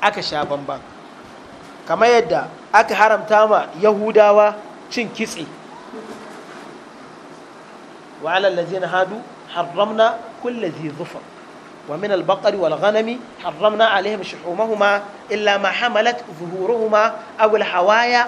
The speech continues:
أو ما اختلط بعظم." An halatta, an haramta musu cin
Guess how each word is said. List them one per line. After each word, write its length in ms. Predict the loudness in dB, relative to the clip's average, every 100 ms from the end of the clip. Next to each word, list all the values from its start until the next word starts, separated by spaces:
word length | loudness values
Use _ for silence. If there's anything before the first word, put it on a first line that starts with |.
| 2
أو 100 | 0
ما 100 | 0
اختلط 440 | -4 -4 -4 -4
بعظم." 380 | -6 -12 -14 -18 -20 -20 -20 -20 -20 -20 -20 -12 -4
An 140 | -2
halatta, 600 | 2 2 2 2 2 2 0
an 120 | 0
haramta 480 | 2 2 2 0 0
musu 180 | 0 -8
cin 240 | -10 -12